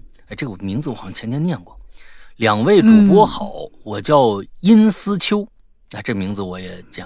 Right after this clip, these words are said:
Speaker 1: 过。因为毕业了，
Speaker 2: 嗯。
Speaker 1: 在忙，这几年一直没怎么看电影或者刷剧。随着，感觉随着时代的进步，现在刷小视频特别多，<clears throat> 很少有人真正打开电视去看了。第二次留言，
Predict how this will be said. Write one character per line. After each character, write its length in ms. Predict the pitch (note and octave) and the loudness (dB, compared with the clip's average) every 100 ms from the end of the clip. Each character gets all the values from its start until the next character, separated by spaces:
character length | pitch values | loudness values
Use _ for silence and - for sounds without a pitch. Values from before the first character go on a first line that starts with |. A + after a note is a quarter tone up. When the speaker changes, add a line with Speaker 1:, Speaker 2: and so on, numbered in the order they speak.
| - | -18
Speaker 1:
过。 100 | _ _ - _ C3 | _ _ -20 _ -4
因 180 | E3+ | -2
为 380 | E3+ D#3 F3 F3 D#3+ G#3 F3+ | 2 4 6 4 2 -4 -2
毕 180 | D#3+ | 0
业 140 | E3 C#3 | 2 2
了， 180 | A2 F#2+ | 0 -4
Speaker 2:
嗯。 20 | |
Speaker 1:
在 140 | - A2 | -4 -4
忙， 440 | G2 F#2+ A2 C#3 A#2 | -2 -4 -6 -6 -8
这 140 | A#2 | -8
几 100 | F#2+ | -8
年 240 | F#2 G#2 | -10 -8
一 140 | B2 G#2 | -6 -8
直 160 | G#2+ | -6
没 160 | A2+ A#2 | -4 -4
怎 100 | G2+ | -6
么 80 | F#2 | -12
看 220 | - G2+ | -12 -10
电 160 | G#2+ F#2 | -10 -12
影 80 | D#2+ D2 _ _ | -16 -20 _ _
或 120 | G2 | -20
者 80 | - | -14
刷 240 | G#2+ G#2 | -10 -10
剧。 240 | - A#2+ - - | -10 -12 -12 -16
随 280 | - G#2 | -12 -8
着， 260 | A2 A2 G2+ - _ | -4 -4 -6 -12 _
感 140 | - G2+ | -14 -10
觉 100 | A#2+ | -8
随 220 | - A2 | -8 -8
着 80 | A#2 | -8
时 240 | - G#2 | -8 -8
代 100 | A#2+ | -6
的 100 | A2 | -6
进 280 | G2+ G#2+ A2 | -4 -4 -4
步， 180 | C3 G2+ | -8 -10
现 160 | B2 | -8
在 80 | A2+ | -8
刷 260 | A2 C#3+ C#3 | -8 -6 -6
小 180 | - - | -8 -10
视 180 | - B2+ | -6 -6
频 220 | G#2 C#3+ | -6 -4
特 140 | A#2+ | -4
别 140 | G2 G2 | -6 -10
多， 220 | G2 - - | -10 -10 0
<clears throat> 360 | F3 - - - | 0 2 -2 -8
很 160 | G#2 | -10
少 220 | F#2+ - G#2 | -8 -8 -8
有 100 | F#2+ | -8
人 200 | F#2+ G#2 | -8 -6
真 180 | A2+ | -4
正 160 | A2+ G2+ | -4 -6
打 160 | D#2+ - | -10 -16
开 140 | G#2 | -12
电 200 | G#2+ G#2+ | -10 -10
视 240 | - C3+ - | -8 -10 -10
去 120 | G2 | -14
看 260 | - G#2 | -10 -8
了。 200 | G2+ - - - - - - - - _ | -8 -16 -20 -20 -20 -20 -20 -20 -20 _
第 100 | C#3 | 4
二 200 | E3+ C3 | 6 4
次 240 | G#2+ - G#2 | 0 -6 -4
留 200 | G2+ G2+ | -4 -4
言， 280 | G2 G2+ | -6 -10